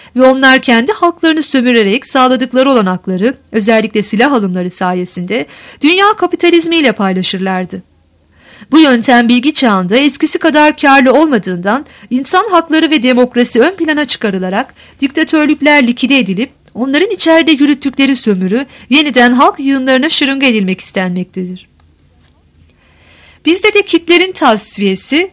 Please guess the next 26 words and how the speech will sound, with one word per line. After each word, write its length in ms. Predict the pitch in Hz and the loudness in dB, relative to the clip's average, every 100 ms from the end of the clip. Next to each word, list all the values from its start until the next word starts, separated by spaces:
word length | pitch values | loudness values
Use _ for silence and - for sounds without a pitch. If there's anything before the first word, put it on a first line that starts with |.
| _ | _
bir 120 | 240 240 | 0 2
ölçüde 560 | 180 170 202 226 320 - - | 0 -4 -6 -4 -4 -4 0
bu 80 | |
yüzden 280 | 359 311 269 | 2 4 2
istenmektedir. 880 | 226 - 214 190 185 - 180 196 - _ _ _ - - | 0 0 -2 0 -4 -8 -10 -12 -18 _ _ _ -20 -6
Çarçur 400 | - 294 294 311 | 2 4 4 2
edilen 400 | 277 247 269 277 | 2 2 2 2
trilyonlar 600 | 269 233 208 202 202 208 | 0 -2 0 0 0 0
yeniden 480 | 208 311 277 240 262 | 2 0 2 2 2
halka 400 | 220 214 208 208 | 0 -2 -2 -2
dönsün 440 | 190 180 - 175 | -2 -4 -8 -10
diye. 260 | 170 170 175 _ _ _ _ _ _ _ _ _ _ _ | -10 -10 -12 _ _ _ _ _ _ _ _ _ _ _
Eski 300 | - 349 - | -2 0 0
diktatörlüklerle 960 | 381 370 370 - 359 349 339 339 349 294 | -2 0 -2 2 2 2 2 4 4 4
oligarşik 600 | 294 294 302 302 311 - | 2 4 2 2 -2 0
yarım 280 | 247 311 285 | 2 2 0
demokrasiler 800 | 214 185 175 190 - 185 220 254 | 0 -2 -4 -8 -4 -2 -2 0
kendi 300 | 320 302 311 | 0 0 0
iç 120 | - | 0
sömürülerini 460 | 330 294 302 294 | -2 0 0 0
sürdürmek 460 | 277 262 247 269 311 | -2 -2 0 -2 -2
için 160 | - 240 | -4 -4
şimdi 260 | 320 320 | -4 -2
globalleşmeye 840 | 311 294 285 285 277 285 - 294 | 0 0 2 2 2 0 -2 -4
karşı 340 | 302 294 269 - | 0 0 0 0
çıkmaktadırlar. 800 | 247 214 185 - 185 180 175 175 | -4 -4 -6 -6 -10 -8 -10 -12